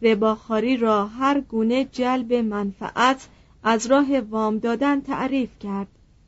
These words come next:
و این امر تا سال هزار و نهصد و هفده به صورت قانون شرع کلیسای کاتولیک باقی ماند. ثروت کلیسا از زمین ناشی می‌شد، نه از معاملات بازرگانی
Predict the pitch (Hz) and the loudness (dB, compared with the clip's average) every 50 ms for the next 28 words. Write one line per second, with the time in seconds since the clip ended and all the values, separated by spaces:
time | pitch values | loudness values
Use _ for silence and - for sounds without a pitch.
0 | _ _ _ - _ _ - - - _ _ - 240 254 - - 349 349 - - | _ _ _ -20 _ _ -20 -20 -20 _ _ 0 0 0 2 2 2 0 0 0
1 | - 196 196 196 196 202 220 214 - 233 226 226 - - 294 285 294 294 277 247 | -2 -2 -2 0 -2 -4 -6 -10 -8 -6 -6 -4 0 2 2 4 4 4 2 0
2 | 226 247 254 262 262 240 220 220 - - 233 233 240 233 220 214 202 196 - - | 0 2 2 2 0 0 -2 -4 -4 -4 -4 -2 -2 -4 -4 -4 -6 -6 -4 0
3 | 233 247 262 262 262 262 - _ _ - _ - 226 226 226 - - 233 247 262 | 2 4 4 4 2 0 -8 _ _ -18 _ -4 -2 -2 -2 -2 -2 0 0 0
4 | 285 285 - 294 285 285 - 226 220 220 220 233 254 262 269 269 262 - - 247 | 0 0 2 0 0 0 0 -2 0 0 0 0 0 0 -2 -2 -4 -4 -4 -2
5 | 254 262 - - 247 254 254 - 226 214 208 214 196 - - 233 233 233 233 226 | -2 -2 -4 -2 -4 -4 -4 -4 -6 -6 -6 -6 -6 -4 -2 -2 0 0 -2 -4
6 | - 214 208 202 - 240 233 233 254 285 294 285 - - - - - - - 277 | -6 -10 -12 -10 -6 -4 -2 2 4 4 4 4 0 -8 -20 -20 -18 -8 -2 0
7 | 269 269 262 277 262 240 220 208 202 202 202 202 202 - - - _ _ _ _ | 0 0 0 0 0 0 0 -2 -2 -2 -4 -4 -6 -8 -14 -20 _ _ _ _
8 | _ _ - - - _ - - - - - _ - _ _ _ _ _ _ _ | _ _ -20 -20 -20 _ -20 -20 -20 -20 -20 _ -20 _ _ _ _ _ _ _
9 | _ - _ _ - - _ _ - - - - - _ - - - 277 269 254 | _ -20 _ _ -20 -20 _ _ -20 -20 -20 -20 -20 _ -8 0 2 4 4 4
10 | 262 254 294 330 330 - 349 339 - - 269 233 214 208 208 202 - - - 262 | 2 2 -2 -2 -2 -2 -4 -6 -4 -4 -2 -2 0 0 -2 -4 -6 -6 -2 0
11 | 269 277 277 - - - 262 262 240 247 - 254 254 254 262 262 262 226 202 202 | 2 2 2 0 -2 -2 -4 -4 -4 -4 -4 -4 -2 -2 -2 -2 -2 -2 -4 -4
12 | 202 196 - - 214 202 202 202 196 - - 220 208 208 202 - _ _ _ - | -6 -6 -6 -6 -6 -4 -6 -6 -8 -8 -6 -6 -6 -6 -6 -10 _ _ _ -4
13 | 262 277 277 247 214 196 226 208 208 165 175 214 202 202 202 202 202 202 202 - | 0 2 2 2 2 0 -2 -4 -6 -4 -4 -4 -4 -4 -4 -4 -4 -6 -8 -10
14 | 220 214 214 208 208 196 - 208 202 196 196 - 208 208 202 196 202 202 202 196 | -12 -10 -8 -8 -8 -6 -6 -6 -6 -6 -6 -8 -6 -6 -4 -2 -2 -2 -4 -4